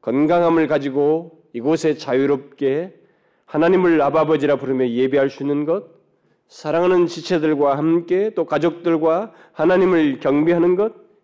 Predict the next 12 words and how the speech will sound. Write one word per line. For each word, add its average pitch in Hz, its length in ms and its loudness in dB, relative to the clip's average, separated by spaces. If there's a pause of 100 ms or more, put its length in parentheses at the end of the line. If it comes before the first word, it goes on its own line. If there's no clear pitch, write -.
(140)
이게 110 120 -8
다 117 400 -20
하나님의 120 720 -14
은혜예요. 90 460 -20 (800)
그가 107 360 -16
우리에게 101 400 -14
계셔서 123 500 -16
있게 113 220 -14
된 110 180 -18
것입니다. - 340 -20 (1300)
그런데 139 280 -4
여러분, 131 540 -2